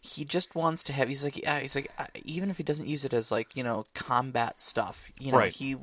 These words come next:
Speaker 1: he wants to have a, uh,
Speaker 2: Feel?
Speaker 1: a, a feel, you know, he wants to set the table so we have a visual to kinda go along with some of the
Speaker 2: Well,
Speaker 1: stuff, and, you know.
Speaker 2: and it makes sense in my head
Speaker 1: Mm-hmm.
Speaker 2: exceptionally well because Sean is one of those people who need tactile and
Speaker 1: Yeah.
Speaker 2: visual feedback.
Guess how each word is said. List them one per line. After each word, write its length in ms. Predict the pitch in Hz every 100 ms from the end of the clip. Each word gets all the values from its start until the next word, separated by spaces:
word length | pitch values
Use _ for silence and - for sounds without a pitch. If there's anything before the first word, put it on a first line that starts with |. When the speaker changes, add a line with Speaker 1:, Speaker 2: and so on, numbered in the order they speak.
| -
Speaker 1:
he 140 | - 135
wants 240 | 143 147
to 60 | 156
have 320 | - 123 120 -
a, 340 | 113 113 110 - - - - - _ _
uh, 340 | - - 165 - - - - _ _
Speaker 2:
Feel? 400 | - 143 143 175
Speaker 1:
a, 240 | 104 107 131
a 40 |
feel, 480 | - - 196 165 123
you 100 | 131
know, 80 | 131
he 120 | 156
wants 200 | 160 170
to 80 | 151
set 280 | - - -
the 60 | -
table 460 | - - 147 135 120
so 120 | 120
we 40 |
have 120 | 117 117
a 60 |
visual 600 | 120 123 139 139 127 120
to 80 | 120
kinda 280 | - 131 123
go 120 | 120
along 300 | 117 117 120
with 80 | 123
some 140 | 120 117
of 20 | 254
the 80 |
Speaker 2:
Well, 200 | 262 269
Speaker 1:
stuff, 140 | 247 -
and, 220 | 120 127
you 60 | 147
know. 80 |
Speaker 2:
and 80 | 226
it 100 | 226
makes 240 | 240 269 -
sense 360 | 247 233 - -
in 200 | 202 170
my 180 | 165
head 360 | 180 175 160 135
Speaker 1:
Mm-hmm. 340 | 180 185 208 269
Speaker 2:
exceptionally 540 | 160 - 180 - 165 131
well 180 | 127
because 440 | 131 131 147 135 - - _
Sean 380 | - - 135 165
is 160 | 160
one 100 | 147
of 60 | 151
those 180 | 143 -
people 300 | - 143 139
who 160 | 143
need 420 | 135 127 127 120 107 -
tactile 800 | - 180 190 - 110 104 104 104
and 100 | 117
Speaker 1:
Yeah. 180 | - -
Speaker 2:
visual 560 | 165 190 180 147 131 113
feedback. 680 | - 185 196 107 98 98